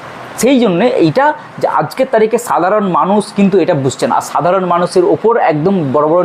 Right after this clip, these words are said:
নেতাবর্গীয় মানুষ যারা রয়েছে, তারা সাধারণ মানুষের ওপর বসে পুরো বোকা চোদা বানিয়ে দিচ্ছে আপনাদেরকে, বুঝতেই পারছেন না আপনি। আপনার কাছ থেকে ভোটটা নিয়ে চলে যাচ্ছে, তারপর গায়েব।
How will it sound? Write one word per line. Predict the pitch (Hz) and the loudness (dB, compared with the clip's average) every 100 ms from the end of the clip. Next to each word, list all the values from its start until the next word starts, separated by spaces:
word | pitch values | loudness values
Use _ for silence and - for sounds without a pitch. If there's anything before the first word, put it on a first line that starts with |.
| 151 | 0
নেতাবর্গীয় | 147 180 202 190 214 | 0 2 2 2 2
মানুষ | 196 165 | 0 2
যারা | 175 160 | 2 2
রয়েছে, | 165 160 220 - - - | 0 2 -2 -2 -18 -2
তারা | 170 - | -2 0
সাধারণ | 147 214 233 202 | -2 0 0 0
মানুষের | 185 185 175 - | 0 0 0 0
ওপর | 160 185 143 | 0 0 0
বসে | 147 165 233 220 - - | 0 2 0 -2 -8 -4
পুরো | 185 170 139 | 0 0 0
বোকা | 143 170 - | 0 0 0
চোদা | 165 165 175 | 0 2 2
বানিয়ে | 247 123 | 0 -2
দিচ্ছে | 120 127 | -2 -2
আপনাদেরকে, | 113 135 147 202 220 - - 147 | 0 0 0 0 -2 -6 -8 -2
বুঝতেই | 156 - 190 | 0 0 0
পারছেন | 151 - 135 | -2 -4 -6
না | 127 | -6
আপনি। | 123 - - - - - - - - - - - - - - - - - - - - - - | -8 -14 -18 -20 -20 -20 -20 -20 -20 -20 -18 -20 -18 -18 -18 -18 -18 -18 -18 -18 -18 -6 -4
আপনার | 175 165 | -2 -2
কাছ | 160 | 0
থেকে | 180 | 2
ভোটটা | 151 147 156 | 2 0 -2
নিয়ে | 147 | 2
চলে | 127 107 | 2 2
যাচ্ছে, | - 120 117 | -2 -8 -2
তারপর | 170 180 180 | -2 0 0
গায়েব। | 151 131 - | 0 0 -4